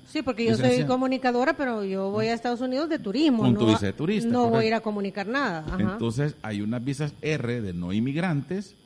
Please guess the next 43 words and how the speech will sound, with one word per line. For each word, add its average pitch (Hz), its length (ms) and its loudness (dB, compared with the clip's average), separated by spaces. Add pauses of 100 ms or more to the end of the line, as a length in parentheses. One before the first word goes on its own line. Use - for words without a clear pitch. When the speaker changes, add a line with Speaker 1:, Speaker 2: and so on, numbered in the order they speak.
(260)
Speaker 2:
y 95 100 -4
hay 92 100 -4
otras 95 320 -8
visas 120 320 -6 (120)
R 147 460 -4
de 104 180 -4
inmigrantes. 90 680 -2 (300)
O - 20 -20
sea, 90 220 -8
hay 95 120 -8
pastores 117 720 -6 (100)
o 87 100 -12
sacerdotes 95 720 -10 (360)
que 104 80 -6
se 101 140 -6
los 85 160 -6
van 95 180 -4
a 113 40 -4
llevar 117 240 -4
a 123 40 -4
vivir 131 400 0 (560)
a 87 60 -10
Estados 92 360 -12
Unidos 123 360 -2
porque - 240 -8
se 82 100 -6
van 90 140 -8
a - 20 -10
hacer 107 200 -8
cargo 123 260 -4
de 95 60 -2
una 98 100 -4
parroquia 120 680 -4 (260)
o 87 120 -10
de 87 80 -8
una 95 240 -2
iglesia, 131 560 -2 (320)
y 107 80 0
les 101 160 0
tramitan 95 480 -2
una 117 200 2
de 117 240 -4
inmigrante 120 840 2